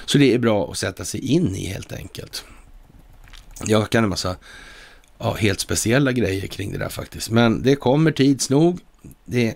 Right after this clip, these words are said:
kommer, ja. Och, eh, hennes jävla underkläder, de spreds över världen, höll jag på att säga. Men i alla fall inte så, inte i världen kanske, men i, i en viss särskild riktning, skulle jag vilja påstå.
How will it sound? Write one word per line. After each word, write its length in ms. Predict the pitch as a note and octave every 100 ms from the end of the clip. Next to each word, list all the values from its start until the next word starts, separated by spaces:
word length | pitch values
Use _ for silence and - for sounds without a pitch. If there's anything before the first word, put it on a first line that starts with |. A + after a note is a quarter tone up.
| -
kommer, 480 | - A#2+ F#2 F2+ - - - - _
ja. 260 | C3+ F2 - - - - - - - - - -
Och, 520 | G2+ G#2 - - -
eh, 240 | G#2+ G#2 D#2+
hennes 340 | B2 F#2+ F#2
jävla 220 | C3+ G2+
underkläder, 600 | C#3 F2 E2+ C#3+ E3 D3+
de 100 | B2
spreds 420 | C#3+ A2 G2 G2
över 260 | G2+ F#2+ -
världen, 360 | - F#2 - E2+
höll 120 | E2+
jag 80 | E2
på 60 | F2+
att 60 |
säga. 200 | G2 F#2
Men 180 | E2+ E2+ - - -
i 60 |
alla 120 | F#2 -
fall 240 | A#2 G#2+
inte 240 | F#2+ -
så, 120 | - - -
inte 180 | G2 G#2+
i 40 |
världen 380 | F#2 G#2 A2+ F2+
kanske, 260 | - - F2
men 100 | D2+ _ - - - - -
i, 180 | A2+ G2
i 100 | A#2+
en 80 | A2
viss 380 | G#2 - - -
särskild 480 | A2+ A2 - F2+
riktning, 640 | G#2 B2 - - E3+ B2+ -
skulle 240 | - - G2
jag 60 |
vilja 160 | - -
påstå. 400 | - - -